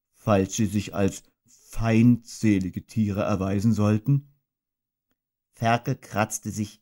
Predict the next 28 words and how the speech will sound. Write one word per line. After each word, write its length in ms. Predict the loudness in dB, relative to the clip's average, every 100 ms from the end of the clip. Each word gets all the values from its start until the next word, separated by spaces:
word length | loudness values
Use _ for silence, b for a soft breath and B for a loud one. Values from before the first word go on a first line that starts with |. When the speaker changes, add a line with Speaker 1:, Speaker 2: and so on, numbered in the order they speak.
| -10
Speaker 2:
sehr 540 | 0 4 4 2 2
anmutig 680 | 2 4 2 -2 -6 -6 -4
am 160 | -4
Ohr 480 | -4 -6 -2 -2 -2 _ _ _
und 160 | 4 6
sagte, 500 | 6 4 2 -2 -2 b _ _ _ _ 0
bis 300 | 0 2 2
nächsten 500 | 2 2 0 -4 -4
Freitag 520 | -2 0 0 -2 -6
habe 240 | -4 -2
es 160 | -4 -2
nichts 300 | -2 -2 -10
vor, 500 | -4 -2 0 -4 -10 _ _ _ _ 2
und 100 | 2
es 140 | 4
würde 160 | 4 6
ihn 140 | 6
mit 140 | 6 4
Vergnügen 520 | 0 6 6 6 4
begleiten, 540 | 2 4 2 0 -6 b _
falls 400 | 4 6 4 -2
es 180 | -8 -2
tatsächlich 640 | -2 -2 -2 -6 -6 -4
ein 140 | -2
Wuschel 260 | 0 0 4
war. 340 | 4 4 0 _ _ _ _ _ _ _ _ _ _
Speaker 1:
»Du 140 | 4
meinst, 500 | 6 8 6 4 0